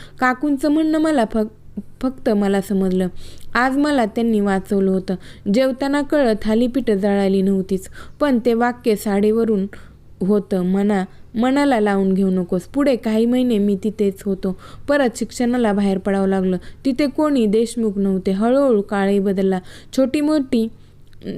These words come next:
नोक-, छोटी मोठी नोकरी करत शिक्षण झालं. जेवणाचे प्रश्न मिटले. पुढे नोकरी, लग्न आणि आता परत ह्या शहरातली बदली. त्यात नेमकं ह्याच अपार्टमेंटमध्ये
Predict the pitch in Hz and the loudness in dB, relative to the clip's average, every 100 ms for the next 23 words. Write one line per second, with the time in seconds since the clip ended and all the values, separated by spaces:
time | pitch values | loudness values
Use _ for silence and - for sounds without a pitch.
0 | 196 214 214 254 254 - - - - 269 | -2 2 2 2 -2 -10 -18 -12 -2 0
1 | 254 294 294 269 262 233 226 233 226 262 | 0 0 0 0 2 2 0 0 0 0
2 | 214 - 196 - 196 202 202 190 214 233 | 0 -2 -6 -2 0 2 2 2 2 0
3 | 247 226 196 208 - 202 202 196 202 190 | 0 0 -2 -2 -2 0 0 0 -2 -2
4 | 190 - - - - - - - - - | -4 -10 -20 -20 -20 -20 -20 -20 -12 -2
5 | 220 285 262 226 220 214 220 220 214 220 | -2 2 2 2 2 2 2 2 2 2
6 | 220 208 196 196 190 - - 233 240 226 | 2 0 2 0 -2 -8 -4 -2 0 0
7 | 208 220 220 214 220 208 208 202 202 202 | 0 2 2 0 -2 0 0 0 0 0
8 | 196 196 190 190 - - - - 311 285 | 0 2 0 -2 -4 -18 -20 -6 0 0
9 | 226 247 277 277 226 220 226 220 214 233 | 0 0 0 2 2 2 2 0 -2 0
10 | 226 233 240 240 262 240 202 | 0 2 2 0 2 2 0